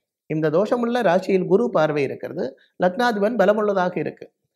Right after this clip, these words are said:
பரிகாரம் பண்ணுங்க, ஹண்ட்ரட் பர்சன்ட் கியூர் ஆகும் அப்படி சொல்லிட்டு த்ரீ டைம்ஸ், மூணு வாட்டி மிருத சஞ்சீவினி ஹோமம்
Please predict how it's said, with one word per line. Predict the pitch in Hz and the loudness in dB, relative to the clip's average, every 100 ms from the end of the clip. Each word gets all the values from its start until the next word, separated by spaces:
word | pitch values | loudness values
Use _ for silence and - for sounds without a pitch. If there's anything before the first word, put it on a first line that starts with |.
| _ _ - | _ _ -2
பரிகாரம் | 202 233 269 254 | 0 2 2 0
பண்ணுங்க, | 180 156 170 | -2 -4 -2
ஹண்ட்ரட் | 190 170 208 | -2 -2 -2
பர்சன்ட் | 208 214 214 202 | -2 -4 -4 -2
கியூர் | 160 | 0
ஆகும் | 151 143 156 139 _ | 2 2 -2 -6 _
அப்படி | 139 139 | -8 -8
சொல்லிட்டு | 135 123 139 139 247 170 - _ _ _ _ _ | -10 -6 -6 -4 -4 -4 -10 _ _ _ _ _
த்ரீ | 196 190 | 2 4
டைம்ஸ், | 190 135 - - _ | 2 2 -6 -16 _
மூணு | 233 254 | 2 2
வாட்டி | 190 156 - 190 120 - - _ _ _ _ _ _ _ _ | 0 -4 -4 -4 -6 -12 -20 _ _ _ _ _ _ _ _
மிருத | 196 254 | 2 4
சஞ்சீவினி | 277 240 208 208 208 208 226 | 4 2 2 0 2 2 2
ஹோமம் | 175 165 139 | 2 0 -2